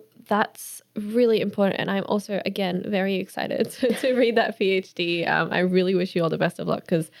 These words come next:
I've got friends who are in the process of writing their own P H Ds. And yeah, it's a,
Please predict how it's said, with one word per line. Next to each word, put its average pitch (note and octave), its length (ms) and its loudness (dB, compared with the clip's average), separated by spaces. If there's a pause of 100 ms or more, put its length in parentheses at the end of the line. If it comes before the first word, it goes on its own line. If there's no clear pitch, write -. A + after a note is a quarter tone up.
(160)
I've F3+ 100 -2
got E3+ 120 0
friends E3+ 260 -2
who F#3 60 -2
are E3 40 0
in D#3+ 80 0
the D#3+ 60 0
process - 420 -4
of F3 120 -6
writing - 280 -2
their - 180 -2
own F#3+ 100 -4
P E3+ 160 -6
H - 180 -12
Ds. - 200 -6
And - 200 -6 (420)
yeah, - 360 -6 (100)
it's F3+ 320 -2
a, F3 280 -2